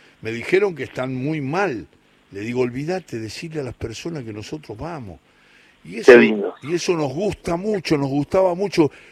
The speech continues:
Speaker 1: con mucha energía, hacíamos funciones que nos quedábamos chochos. Nosotros somos, éramos, somos muy autocríticos de lo, del, del, del laburo que hacíamos,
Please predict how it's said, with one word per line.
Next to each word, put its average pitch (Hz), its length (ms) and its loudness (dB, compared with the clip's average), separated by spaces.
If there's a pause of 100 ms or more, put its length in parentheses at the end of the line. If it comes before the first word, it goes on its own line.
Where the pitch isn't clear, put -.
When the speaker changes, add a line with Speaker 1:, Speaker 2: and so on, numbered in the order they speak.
Speaker 1:
con 139 180 0
mucha 185 300 0
energía, 151 640 0
hacíamos 170 420 -4
funciones 139 920 -2 (680)
que 135 140 0
nos 131 160 -2
quedábamos 160 640 2
chochos. 170 460 6
Nosotros 135 400 -4
somos, 107 320 -6
éramos, 104 340 -6 (380)
somos 117 400 2
muy 117 200 -4
autocríticos 107 960 -8
de 92 140 -8
lo, 85 240 -8 (420)
del, 95 300 -12
del, 95 320 -8
del 95 200 -6
laburo 104 400 -4
que 101 120 -8
hacíamos, 85 500 -10